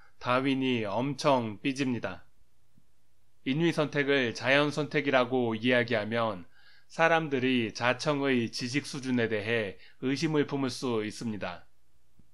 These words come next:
자청이 인위 선택과 자연 선택에 대해 잘 알고 있지만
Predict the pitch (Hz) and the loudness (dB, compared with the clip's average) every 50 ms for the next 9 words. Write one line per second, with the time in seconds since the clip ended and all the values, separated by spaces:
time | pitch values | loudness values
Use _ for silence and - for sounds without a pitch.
0 | - - - 123 127 135 135 - 143 135 127 127 135 131 127 113 123 123 123 139 | -20 -12 -4 0 0 0 0 0 -2 0 0 2 2 2 2 0 0 -2 -2 0
1 | 151 156 147 147 151 135 - 143 131 - 151 139 131 127 117 110 107 - 120 127 | 0 0 2 0 0 0 0 -2 -2 2 4 6 6 6 6 2 2 0 2 2
2 | 135 139 135 139 143 123 143 143 131 139 123 120 113 117 127 123 120 113 107 101 | 2 2 0 -2 -2 0 0 0 2 2 2 2 2 2 4 4 2 2 0 -4
3 | - - 127 127 127 123 117 113 107 110 117 120 120 120 131 120 113 117 - 107 | -4 0 2 4 4 4 4 2 2 0 0 0 0 0 -2 -2 -2 -4 -6 -6
4 | 107 113 113 110 101 95 - | -2 -2 -2 -2 -2 -6 -10